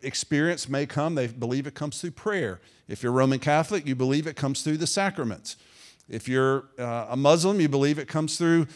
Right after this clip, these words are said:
traveling to Mecca or praying five times a day or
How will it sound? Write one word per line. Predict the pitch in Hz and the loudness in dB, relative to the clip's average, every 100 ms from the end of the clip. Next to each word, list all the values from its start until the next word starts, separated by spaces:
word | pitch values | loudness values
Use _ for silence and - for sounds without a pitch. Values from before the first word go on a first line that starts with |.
| - _ | -20 _
traveling | - 156 156 170 | 4 6 8 6
to | 160 | 4
Mecca | 165 185 180 120 | 4 2 2 -2
or | 107 | -2
praying | - 139 151 | -2 -2 -2
five | - 160 143 | -2 -2 -2
times | 165 165 147 | -2 -4 -4
a | |
day | 147 165 151 117 | 0 4 4 2
or | 98 113 117 | 0 0 0